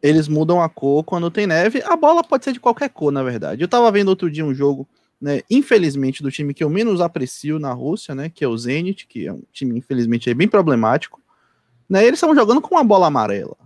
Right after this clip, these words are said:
né, então eu acho que essa pluralidade de, de bolas aí no futebol da Rússia é uma das coisas que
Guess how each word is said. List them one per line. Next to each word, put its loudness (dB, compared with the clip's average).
né, -8
então -4
eu -2
acho 0
que 0
essa 0
pluralidade 2
de, -10
de -12
bolas 0
aí -2
no -6
futebol -6
da 0
Rússia -4
é -4
uma -2
das -4
coisas 0
que -10